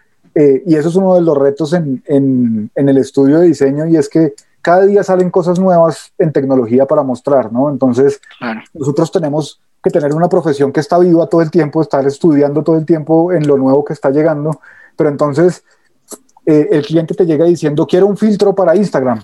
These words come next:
Speaker 1: ¿cierto? <laughs> Para que la gente pueda publicar sus selfies con mi filtro, pero yo digo, "Pero, ¿tu causa cuál,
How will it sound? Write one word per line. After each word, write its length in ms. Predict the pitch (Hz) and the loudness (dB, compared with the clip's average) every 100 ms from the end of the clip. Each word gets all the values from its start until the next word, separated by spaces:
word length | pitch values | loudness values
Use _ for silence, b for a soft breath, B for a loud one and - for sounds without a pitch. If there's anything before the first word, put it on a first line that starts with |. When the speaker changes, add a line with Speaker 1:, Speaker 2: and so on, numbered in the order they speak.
| _ | _
Speaker 1:
¿cierto? 300 | - 139 - | -4 -2 -2
<laughs> 460 | - 185 - - - | -4 -4 -6 -8 -4
Para 140 | 151 | -2
que 100 | - | 0
la 100 | 135 | -2
gente 200 | 139 147 | -2 -2
pueda 180 | 170 180 | 0 0
publicar 480 | 175 165 143 139 131 | 2 0 0 -2 -2
sus 380 | 160 160 135 - | 0 -2 -2 -2
selfies 420 | 202 185 175 175 | -2 0 -2 -2
con 240 | - 175 | -2 -2
mi 120 | 151 139 | -2 0
filtro, 380 | 220 196 135 | 0 2 0
pero 140 | 127 127 | 0 0
yo 120 | 127 | 0
digo, 140 | 131 | 0
"Pero, 260 | 147 143 120 _ _ _ _ _ _ _ _ | 0 -2 -2 _ _ _ _ _ _ _ _
¿tu 100 | 135 | -2
causa 300 | 139 147 180 | 0 0 0
cuál, 300 | - 180 175 | 0 0 0